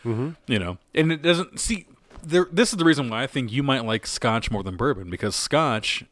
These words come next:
Speaker 2: even, like, the Johnnie Walker,
Speaker 1: Mm-hmm.
Speaker 2: it's got that smokiness to it. It's got a light smoky there, and I think you might like that smoke a bit more than you even think or know you will.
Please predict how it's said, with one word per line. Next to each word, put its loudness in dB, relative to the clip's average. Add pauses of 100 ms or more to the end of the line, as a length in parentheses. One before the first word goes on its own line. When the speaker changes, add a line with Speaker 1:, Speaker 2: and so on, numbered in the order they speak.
Speaker 2:
even, -4
like, -2
the 0
Johnnie 2
Walker, -2
Speaker 1:
Mm-hmm. -2 (340)
Speaker 2:
it's -4
got 0
that 0
smokiness -6
to -10
it. -12
It's -10
got 0
a 0
light -2
smoky -4
there, -6
and -8
I -4
think -8
you -6
might -4
like -4
that -6
smoke -6
a -2
bit -6
more -8
than -10
you -14
even -12
think -12
or -14
know -12
you -14
will. -20